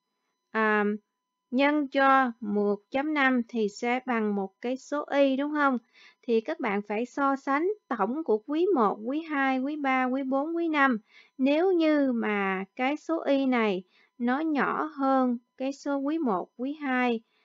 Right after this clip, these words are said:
quý ba, quý tư của bạn thì các bạn sẽ đủ điều kiện nha các bạn. Đó, thì cái này nó hơi khó hiểu nhưng mà không biết sao Ngọc mệt quá.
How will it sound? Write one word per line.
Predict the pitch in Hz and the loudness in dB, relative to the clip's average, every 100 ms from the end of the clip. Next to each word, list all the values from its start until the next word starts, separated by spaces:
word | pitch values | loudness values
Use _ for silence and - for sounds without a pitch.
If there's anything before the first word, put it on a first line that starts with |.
| _ _ _ - | _ _ _ -8
quý | 254 302 - | -6 -4 -2
ba, | 254 254 247 226 _ _ _ _ _ _ _ - | 0 2 0 -4 _ _ _ _ _ _ _ -8
quý | 247 285 - | -6 -4 2
tư | 285 262 | 6 6
của | 247 220 | 4 -2
bạn | 233 180 196 - _ _ | 0 -2 -6 -10 _ _
thì | - 226 214 196 196 | -2 2 4 2 -2
các | 294 | -8
bạn | 277 214 190 202 | -4 -4 -2 -4
sẽ | - - _ 202 190 220 | -8 -20 _ -6 -6 -2
đủ | 208 190 240 | 0 0 0
điều | 254 214 | 0 0
kiện | 196 175 185 - _ _ _ _ - | 0 0 0 -4 _ _ _ _ -8
nha | 240 240 | -4 -4
các | 285 | -2
bạn. | 254 190 196 _ _ _ _ - | -2 -2 -4 _ _ _ _ -6
Đó, | 214 214 269 | -2 0 0
thì | 277 226 208 | -2 -4 -2
cái | 294 | -6
này | 285 214 | -4 -2
nó | 220 277 | -2 -4
hơi | 294 262 | -4 -6
khó | - 277 | -4 -4
hiểu | 330 277 208 254 | -4 -2 -2 -2
nhưng | 262 | -4
mà | |
không | 226 | -2
biết | 269 311 285 | -2 -4 -6
sao | 269 254 | -6 -4
Ngọc | 226 214 | -4 -4
mệt | 208 208 190 | -6 -4 -6
quá. | 254 285 | -6 -8